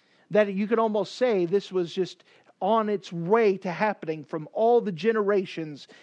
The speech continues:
to come to this head. And now someone is in enough power over all of the Jewish people. Remember, Jerusalem is a province of Persia. It is under Persian control.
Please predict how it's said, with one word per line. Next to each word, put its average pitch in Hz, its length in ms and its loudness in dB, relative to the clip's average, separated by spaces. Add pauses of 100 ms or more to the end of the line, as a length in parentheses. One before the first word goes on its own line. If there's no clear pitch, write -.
(100)
to 226 100 -4
come 339 320 2
to 285 100 -2
this 247 220 -4
head. 214 400 2 (160)
And 240 160 0
now 349 220 4
someone 339 400 2
is 226 100 -2
in 254 100 0
enough 254 360 2 (100)
power 208 560 2 (160)
over 247 360 4 (120)
all 381 320 8
of 370 60 -4
the 359 100 2
Jewish 302 420 -2
people. 214 420 -2 (200)
Remember, 247 480 2
Jerusalem 285 720 0 (120)
is 254 480 2 (140)
a 226 160 0
province 175 1000 -4 (520)
of 185 480 0 (460)
Persia. 190 520 -2 (280)
It 247 260 -2
is 196 640 0 (180)
under 220 340 0
Persian 202 520 -8
control. 190 600 -2